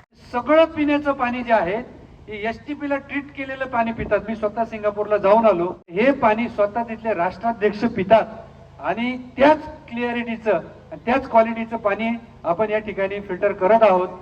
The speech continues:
ही सगळी जी संकल्पना आहे, हे सगळं श्रेय आहे,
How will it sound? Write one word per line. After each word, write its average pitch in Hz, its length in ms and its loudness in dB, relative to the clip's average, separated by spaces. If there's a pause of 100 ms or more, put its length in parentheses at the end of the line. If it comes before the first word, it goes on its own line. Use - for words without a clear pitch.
(280)
ही 180 80 -12
सगळी 208 320 -4
जी 233 200 -6
संकल्पना 208 580 -4
आहे, 190 80 -2
हे 185 60 -8
सगळं 190 240 -6
श्रेय 190 260 -2
आहे, 170 180 0